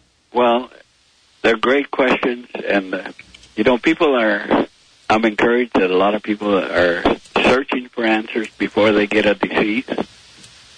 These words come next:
and, uh, that is tremendous. And the main thing that we should always be concerned is our bodies. You know, we always have the saying that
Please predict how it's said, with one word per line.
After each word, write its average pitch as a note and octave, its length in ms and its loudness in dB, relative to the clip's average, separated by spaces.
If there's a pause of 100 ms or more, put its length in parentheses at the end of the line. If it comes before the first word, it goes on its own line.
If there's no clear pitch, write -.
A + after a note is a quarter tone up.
and, G2+ 320 2
uh, F#2 240 0 (240)
that A#2+ 180 2
is B2 220 2
tremendous. A#2+ 480 -2
And - 180 0 (1000)
the A3 200 0 (240)
main D3 460 0
thing A#2+ 240 -4
that G#2 180 -4
we G#2 120 -2
should G#2 180 0
always G2+ 340 2 (100)
be G#2 120 -2
concerned G2 560 -2
is - 160 -4 (320)
our F#2+ 160 2
bodies. F#2 420 -2 (680)
You A#2+ 100 -2
know, A#2 140 2
we A2+ 180 2
always B2+ 300 0
have A#2+ 180 0
the A2 180 -2
saying A2 360 0
that F#2+ 160 -8